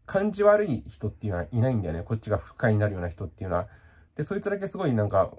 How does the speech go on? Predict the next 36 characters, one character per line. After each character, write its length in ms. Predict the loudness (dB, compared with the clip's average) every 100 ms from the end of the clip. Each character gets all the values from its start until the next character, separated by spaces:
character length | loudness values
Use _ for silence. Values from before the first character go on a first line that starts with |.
| _
簡 160 | -6 -2
単 100 | 0
に 60 | 2
言 80 |
う 40 | 2
と 80 | 2
ム-、 80 | 0
ム 100 | 0
カ 100 | 0
つ 120 | -2
く 100 | -2
ん 80 | -2
だ 80 | -2
よ 80 | -8
ね。 100 | -4
で 200 | 4 6
さ、 280 | 8 6 6 -2 -10 -12 -12 -14 -8 4
ま 300 | 8 8 6
あ 60 |
ね、 180 | 4 2
そ 160 | 2 0
う 60 |
い 80 | 2
う 100 | 2
な 80 | 0
ん 60 |
か、 220 | 4 2 2 -18 _ -20 -20 -20 -20 -20 -12
こ 100 | -2
と 60 | 0
を 60 |
さ 120 | 2
れ 80 | 0
て、 180 | 2 4
な 100 | 4
ん 60 | 4
か、 180 | 2